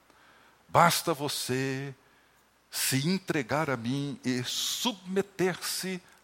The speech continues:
a mim como seu rei e o seu Senhor.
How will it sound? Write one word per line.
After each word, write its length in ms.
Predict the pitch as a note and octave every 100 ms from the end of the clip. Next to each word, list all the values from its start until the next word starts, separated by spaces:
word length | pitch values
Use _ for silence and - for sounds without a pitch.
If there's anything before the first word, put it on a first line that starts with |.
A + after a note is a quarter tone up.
| _
a 100 | -
mim 320 | C3 G#2+ F#2+ D2+ -
como 240 | - G2 F#2+
seu 300 | - G2+ F#2
rei 300 | - E2+ D2 - - _ _ _ _ _ _ -
e 120 | F#2+
o 40 |
seu 280 | G2 - F2
Senhor. 420 | - - A#1+ C2+